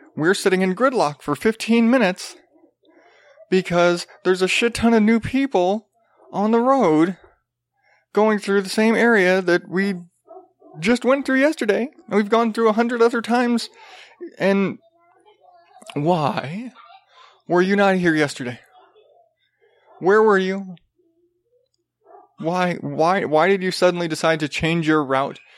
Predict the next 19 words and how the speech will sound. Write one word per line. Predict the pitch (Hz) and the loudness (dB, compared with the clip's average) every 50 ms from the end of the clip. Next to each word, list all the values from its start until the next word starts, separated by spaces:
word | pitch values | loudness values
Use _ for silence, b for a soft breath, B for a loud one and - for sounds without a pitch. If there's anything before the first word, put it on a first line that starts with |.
| b b b b | b b b b
or | - 131 131 | -6 -4 -4
change | 123 - - 165 170 175 165 156 | -4 -4 -4 -4 -2 -2 0 0
your | 170 165 | 0 0
routine | 156 151 147 143 139 139 - 143 147 147 143 143 147 143 143 143 B B B B B B - | 2 0 0 0 -2 -4 -6 -4 -2 0 0 0 0 -2 -4 -6 B B B B B B -2
or | 135 135 127 | 0 0 0
whatever | 123 131 156 170 175 175 156 160 | 2 2 2 2 2 0 0 0
the | 143 143 139 | 0 0 0
hell? | 127 135 135 135 131 131 131 127 131 B B B B B - | 0 -2 -2 0 0 0 0 -2 -4 B B B B B -4
And | 226 269 | -2 -2
it's | - - | -2 0
not | - - | 0 0
like | 220 220 202 - | 2 0 0 0
it's | 185 160 - | -2 -2 0
a, | 156 131 107 | -2 0 2
oh, | 123 156 165 | 2 0 0
some | 156 - - 165 156 147 139 | -2 -2 -4 -4 -2 0 0
route | 143 - - - | 0 -2 -2 -4
driver | 143 139 139 139 151 147 143 143 131 127 | -4 -2 0 0 0 0 0 -2 -2 -2
for, | - _ - 139 135 131 127 123 - | -4 _ -4 0 0 2 0 0 -4